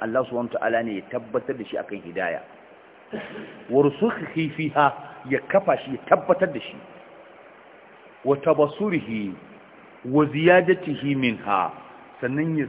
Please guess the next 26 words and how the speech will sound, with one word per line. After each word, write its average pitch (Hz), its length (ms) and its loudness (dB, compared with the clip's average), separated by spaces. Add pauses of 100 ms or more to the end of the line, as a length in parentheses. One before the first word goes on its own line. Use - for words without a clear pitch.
sa 151 160 4
shi, - 180 -14 (320)
ya 127 100 -8
tsare 196 340 0
mushi 147 460 -4
wannan 139 380 0
shari'a, 117 300 -2 (440)
sannan 139 300 0
kuma 170 240 -2
ya 151 100 2
ƙara 180 480 6
mushi. 127 300 -6 (1120)
Wa 139 220 4
istimrarihi 165 800 8
alaiha, 120 480 4 (340)
ya 135 100 0 (180)
dore, 202 320 2
ya 127 160 2
dawwama 147 600 2
a - 60 -4
cikin 143 300 -8
wannan 123 240 -4
shari'a, 113 340 -8
kada 196 160 4
ya 123 100 2
zame. 113 280 0